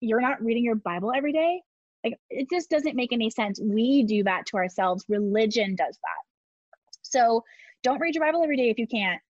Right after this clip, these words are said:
Don't sit down and have this massive prayer time if you can't. Weave him into your day. Close your eyes and take a deep breath and feel the wind on your face while you drive. Put on worship music. Talk to him while you do the dishes.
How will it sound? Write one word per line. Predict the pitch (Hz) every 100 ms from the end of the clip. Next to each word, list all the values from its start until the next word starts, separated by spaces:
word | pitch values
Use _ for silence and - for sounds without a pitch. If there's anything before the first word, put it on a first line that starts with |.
| -
Don't | 262 294 -
sit | - 311 302
down | 294 294
and |
have | 277 269
this | 269 269
massive | 254 269 294 269
prayer | - 285 294
time | 311 262 247
if | -
you | 277
can't. | 262 262 302 240 - - _ _ _ _
Weave | 233 226 254 302 320
him | 302 320
into | 262 254 254 262
your | 254 226
day. | 214 214 196 180 _ _ _
Close | - 262 269 277
your | 247
eyes | 220 226
and | 220
take | 214 220
a | 233
deep | 226 220
breath | 214 214 202
and | 196 -
feel | 220 240
the | 254
wind | 233 226
on | 214
your | 208
face | 202 208 208
while | 202 202
you | 208
drive. | 202 208 190 196 -
Put | 233
on | 240 254
worship | 214 214 240 226
music. | 208 196 185 185 - - - - -
Talk | 254 262
to | 269
him | 262
while | 247
you | 247
do | 240
the | 220
dishes. | 220 - 196 180